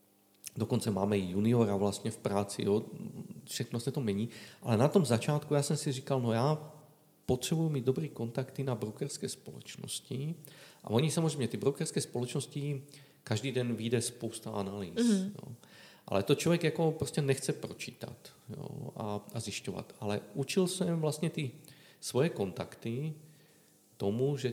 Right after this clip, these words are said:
Speaker 1: co já vlastně hledám. Aby
Speaker 2: Mhm.
Speaker 1: oni rozuměli vlastně tomu, co jsou ty ná-, co jsou ty věci. Protože vlastně v tomhle povolání jedna z důležitých věcí, kterou jako člověk musí pochopit, je, že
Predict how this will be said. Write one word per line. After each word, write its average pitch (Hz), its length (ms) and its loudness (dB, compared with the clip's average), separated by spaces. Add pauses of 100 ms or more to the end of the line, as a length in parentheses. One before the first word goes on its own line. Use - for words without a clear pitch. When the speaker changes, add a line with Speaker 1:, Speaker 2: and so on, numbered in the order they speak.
Speaker 1:
co 131 240 4
já 127 180 2
vlastně 123 400 -2
hledám. 95 480 -4
Aby - 140 2
Speaker 2:
Mhm. - 80 8
Speaker 1:
oni 190 160 8
rozuměli 143 480 2
vlastně 131 300 2
tomu, 113 280 -2
co - 160 -2
jsou 151 160 0
ty - 140 -6
ná-, 92 420 -6
co - 140 -6
jsou 156 100 -2
ty 151 120 -4
věci. 123 360 -2 (720)
Protože 120 300 6 (300)
vlastně 127 240 2
v - 60 -2
tomhle 202 260 6
povolání 98 1080 0 (1000)
jedna 113 240 6
z 123 60 2
důležitých 135 520 0
věcí, - 340 -2
kterou 117 380 2
jako 117 140 0
člověk 123 240 -2
musí 120 220 -4
pochopit, - 580 -6
je, 107 140 4
že 120 160 0